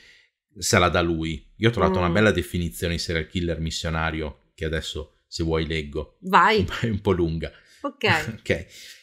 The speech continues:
Speaker 1: Dice, eh, "L'assassino seriale di questo tipo, quindi serial killer missionario, è convinto di avere il compito di portare a termine una specie di missione divina,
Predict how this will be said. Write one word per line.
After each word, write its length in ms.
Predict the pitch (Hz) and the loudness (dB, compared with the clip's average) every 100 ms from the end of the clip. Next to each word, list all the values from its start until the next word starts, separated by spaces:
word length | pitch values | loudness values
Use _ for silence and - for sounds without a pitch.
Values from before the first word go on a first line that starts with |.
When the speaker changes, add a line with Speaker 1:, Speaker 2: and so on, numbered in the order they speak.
| _ | _
Speaker 1:
Dice, 680 | - 92 90 - 85 73 _ _ _ _ _ _ - | -6 0 0 0 -2 -4 _ _ _ _ _ _ -4
eh, 260 | 104 92 95 | 0 2 4
"L'assassino 520 | 120 127 123 175 135 | 4 4 4 4 4
seriale 420 | - 110 104 92 | 4 6 6 4
di 120 | 85 | 0
questo 340 | - 110 - 101 | 0 2 2 0
tipo, 280 | 95 85 92 | -2 -2 0
quindi 200 | 98 92 | 2 2
serial 240 | - 85 | 0 -2
killer 260 | - 95 90 | 0 0 0
missionario, 680 | 92 - 104 92 87 87 - | -2 0 2 4 4 2 -2
è 100 | 113 | 0
convinto 400 | 135 147 123 104 | 2 4 2 4
di 60 | |
avere 220 | 104 113 | 4 6
il 100 | 113 | 4
compito 340 | - 135 120 104 | 4 2 2 -2
di 100 | 95 | 0
portare 360 | 110 104 113 | 0 4 4
a 80 | 101 | 4
termine 400 | 127 127 127 120 | 4 6 6 6
una 300 | 113 110 110 | 4 2 0
specie 320 | 101 123 - 101 | 0 0 2 2
di 80 | |
missione 420 | 107 110 - 113 92 | 2 2 4 4 4
divina, 480 | 90 85 78 78 | 0 -2 -2 -4